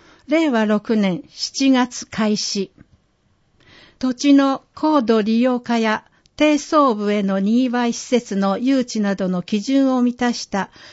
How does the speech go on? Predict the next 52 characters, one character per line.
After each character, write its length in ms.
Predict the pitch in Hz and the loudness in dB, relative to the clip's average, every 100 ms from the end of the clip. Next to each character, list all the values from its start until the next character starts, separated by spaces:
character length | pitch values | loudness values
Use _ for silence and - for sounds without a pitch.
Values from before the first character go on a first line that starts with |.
| - - | -16 -2
土 160 | 277 | -2
地 300 | 277 277 285 | 0 0 0
建 500 | - - 214 254 254 | -2 -4 -2 0 0
物 280 | 247 247 240 | 2 2 0
所 180 | - 254 | 0 -2
有 220 | 254 269 | 0 0
者 200 | 240 220 | -2 -2
に 140 | 196 190 | -2 -4
対 260 | 202 196 | -4 -4
し 120 | 185 | -6
て、 280 | - 190 180 _ - - - - | -6 -6 -6 _ -20 -20 -20 -2
固 160 | 233 | -2
定 240 | 240 320 302 | 0 0 -2
資 80 | - | -2
産 320 | - 285 247 | 0 0 0
税 240 | 202 202 | 0 -2
と 340 | 185 202 190 - _ - | -2 -2 -4 -6 _ -6
都 140 | 233 | -4
市 240 | 240 294 285 | 0 0 0
計 220 | 285 262 | 0 0
画 340 | 285 269 233 | -2 -4 -4
税 320 | 185 196 180 | -2 -2 -2
相 300 | 180 - 285 | -6 -2 0
当 260 | 285 294 262 | 2 2 2
額 420 | 208 190 - 190 | 0 -4 -4 -4
を 160 | 185 - - - - | -4 -6 -20 -20 -4
認 260 | 233 277 302 | 2 6 6
定 420 | 311 285 262 254 | 4 0 0 0
レ 180 | 233 285 | 0 2
ベ 160 | 240 208 | 2 2
ル 100 | 202 | 2
に 160 | 190 | 0
応 240 | - 226 240 | 0 0 0
じ 160 | 220 | -4
た 160 | - 220 | -4 -6
期 140 | - | -6
間 280 | - 262 226 | -2 0 2
に 120 | 196 | 2
お 100 | 196 | 2
い 80 | 185 | 0
て 320 | - 196 - _ - - | -2 -2 -4 _ -20 -8
奨 360 | - 269 285 | 0 4 4
励 240 | 269 269 254 | 4 2 0
金 260 | 262 247 | 2 2
と 200 | 247 240 | 0 -2
し 140 | 220 - | -2 -2
て 200 | 247 240 | -2 -2
交 240 | 254 233 | -2 0
付 140 | - 208 | 0 -4
し 220 | - 185 | -4 -4
ま 160 | 175 | -4
す。 320 | 175 - - | -6 -12 -18